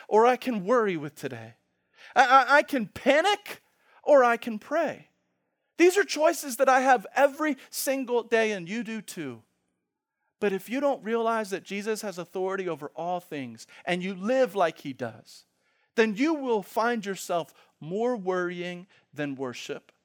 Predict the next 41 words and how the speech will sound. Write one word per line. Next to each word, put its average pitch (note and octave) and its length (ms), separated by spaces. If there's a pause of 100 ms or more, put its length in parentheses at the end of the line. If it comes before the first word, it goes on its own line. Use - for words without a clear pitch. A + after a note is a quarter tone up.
(280)
You G3 120
will G#3 120
find G#3 380
yourself G#3 420
more G3+ 360
panicking G#3+ 680 (380)
than E3 200
you F3 80
do F3+ 160
praying. B2+ 540 (580)
And G3 120
you A3 100
will D4 120
find A#3+ 380
yourself G3+ 480
just B3+ 340
as A#3 180
uncertain G#3+ 600
in F3+ 120
the D#3+ 80
waves F3+ 340
of F3+ 60
this F3 200
life D3+ 240
as C3 220
anybody D3 560
else. A2 320 (720)
But D#3+ 80
he F3+ 40
comes G3 420
to C#3 120
you B2 80
and B2 100
he B2 60
says, C3+ 240
"You're D#3 100
my D#3 140
child. E3 480 (840)
You're F3+ 120
my F#3 140
child. F3 640